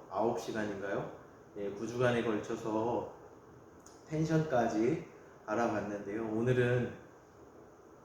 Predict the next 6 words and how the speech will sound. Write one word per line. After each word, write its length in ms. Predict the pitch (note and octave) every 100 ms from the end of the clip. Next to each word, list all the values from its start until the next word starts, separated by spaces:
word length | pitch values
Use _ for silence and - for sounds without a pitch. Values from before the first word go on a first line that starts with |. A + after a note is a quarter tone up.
| - - -
총정리하는 920 | - D#3+ D#3 A#2+ A#2 A#2+ A#2 A#2 A#2
마무리 340 | F#2+ G#2+ A#2
시간으로, 720 | A2+ G#2+ G#2+ G2+ A2+ B2+ - - - - - -
음, 420 | G#2 G2+ G2+ G2 G2 - - - - - - - -
마지막, 720 | A2+ A2+ A2+ A#2+ A#2 - - -
어, 600 | F#2+ G2 G2+ G2 G2 F#2+